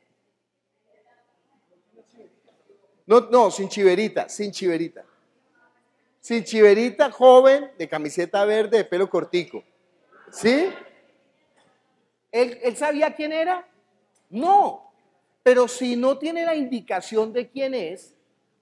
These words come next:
cualquiera puede ser. Entonces, ¿qué garantía hay? Entonces Dios entregó la garantía. "Mire, el que va a venir va a ser así,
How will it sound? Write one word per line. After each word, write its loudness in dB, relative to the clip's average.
cualquiera 2
puede 2
ser. -2
Entonces, -6
¿qué -8
garantía -2
hay? -8
Entonces -4
Dios -6
entregó -2
la -4
garantía. -4
"Mire, -4
el -4
que -2
va 0
a 0
venir -4
va 0
a -6
ser -4
así, -6